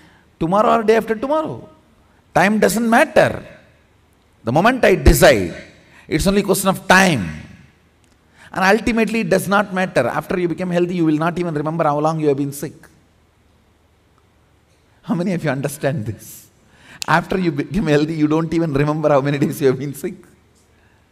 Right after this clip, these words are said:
So, friend's house is always near. Because after you reach, you will never remember how long you traveled. <laughs> It is never far away.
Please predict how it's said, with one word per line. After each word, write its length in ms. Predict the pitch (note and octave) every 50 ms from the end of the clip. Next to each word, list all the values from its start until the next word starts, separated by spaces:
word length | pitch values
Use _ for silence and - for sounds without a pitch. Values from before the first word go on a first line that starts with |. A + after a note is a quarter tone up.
| _ _ _ _ _ _ _ _ _
So, 680 | - - - D3 C3 A#2 G2 F#2 F2+ - - - - - - - _ _ _ _ _ _ _ _ _ _ _ _ _ _ _ _ _ _ _ _ _ _ _ _ _ _ _ _ _ _ _ _ _ _ _ _ _ _ _ _ _ _ _ _ _ _ _ _ _ _ _ _ _ _ _ _
friend's 680 | _ - - - D3 D#3+ F3 F#3+ G3+ G3+ F3+ - - D#3
house 380 | A#2 C#3 C#3 E3 E3+ E3 - D#3+
is 260 | D3+ - - - - _ _ _ _ _ _ _ _ _ _ _ _ _ _ _ _ _ -
always 1120 | - C#3 D#3 D#3+ D#3+ D#3+ D#3 D3+ D3 C#3+ D#3+ E3+ E3+ D#3+ - - - - - - - - _ -
near. 460 | F#2+ G2 G2+ A2 A2 G#2+ G2 D#2 - - - - _ - - - _ _ _ _ _ _ _ - - _ -
Because 260 | - - E3 D3 -
after 280 | D3+ D#3 D3+ - - E3
you 120 | D3+ D3+
reach, 440 | C3 C3+ D#3+ E3+ E3+ - - - -
you 80 | C3 C3
will 100 | B2+ A#2+
never 220 | A#2+ C3+ D3+ D#3
remember 340 | C#3 C#3 C#3 C#3+ C#3+ C#3 B2+
how 140 | A#2 A#2 B2
long 260 | B2+ C3 C3+ C#3 C3
you 100 | B2+ -
traveled. 500 | - A2+ A2 - A2+ - B2+ G2+ F#2+ -
<laughs> 180 | - - - - - _ _ _ _ _ _ _ _ _ - - _ _ _ _ _ _ _ _ _ _ _ _ _ _ _ - - _ -
It 120 | D3+ D#3
is 100 | F3 D#3+
never 220 | F#3+ A3+ A#3+ B3+
far 260 | F#3 G#3+ G#3 G3 F#3 F#3
away. 460 | F#3+ F3 B2+ F#2 D#2+ D#2+ - -